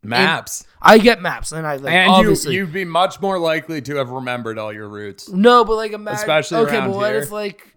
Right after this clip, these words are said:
Speaker 2: yeah, I mean, around here, yeah, that's not an issue. But say, like,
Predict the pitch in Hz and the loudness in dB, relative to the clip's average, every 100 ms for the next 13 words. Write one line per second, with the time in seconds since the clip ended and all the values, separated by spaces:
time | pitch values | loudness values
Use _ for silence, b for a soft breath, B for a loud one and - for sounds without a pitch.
0 | - 196 247 - 214 214 190 202 185 139 | -10 2 2 4 0 0 0 0 -2 -6
1 | 190 131 135 104 131 139 160 143 135 127 | -8 -8 -10 -10 -8 -6 -4 -6 -6 -10
2 | 143 131 135 - 165 165 165 151 | -8 -6 -4 -2 0 0 -2 -6